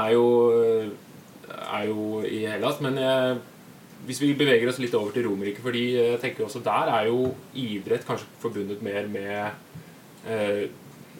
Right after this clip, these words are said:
sånn sverd og slåssing og gladiatorer og sånn. Er det også idrett?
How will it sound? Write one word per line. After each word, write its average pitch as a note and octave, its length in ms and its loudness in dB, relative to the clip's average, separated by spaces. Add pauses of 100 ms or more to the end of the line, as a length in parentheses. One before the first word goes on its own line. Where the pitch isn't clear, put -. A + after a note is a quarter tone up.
(160)
sånn A#3 160 -8
sverd A#3 400 0
og - 100 6
slåssing A2+ 580 -2
og A2 420 0
gladiatorer A2+ 960 0
og A#2 120 4
sånn. B2 220 -2
Er A#2+ 80 0
det A2+ 220 0
også - 260 -4
idrett? B2 600 -8